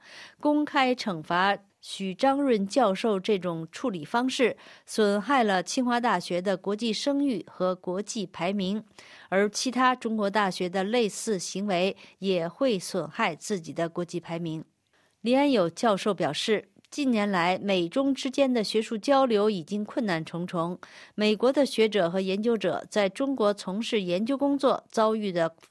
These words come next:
麻烦越来越多。我们无法得到从事不同项目的许可，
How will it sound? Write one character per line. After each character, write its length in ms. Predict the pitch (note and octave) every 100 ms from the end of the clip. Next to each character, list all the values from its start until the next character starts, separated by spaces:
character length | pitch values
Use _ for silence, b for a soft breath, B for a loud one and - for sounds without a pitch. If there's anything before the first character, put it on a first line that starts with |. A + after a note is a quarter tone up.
| _
麻 320 | E3+ D3+ F3
烦 300 | A3 C4 E3+ -
越 100 | D#3+
来 160 | D#3+
越 140 | F3+ D#3+
多。 320 | G3 G3+ F#3+ B B B B
我 80 | G3+
们 200 | A#3 A#3
无 140 | C#4+
法 180 | D4 F3
得 180 | F3 G3
到 260 | A3 F#3+
从 260 | F#3 G3 G#3+
事 180 | G#3+ A#3
不 140 | A3
同 220 | G#3 G3+
项 340 | A3 - C4+ G3+
目 100 | G3
的 160 | E3+
许 280 | E3+ - G3+
可， 280 | - F3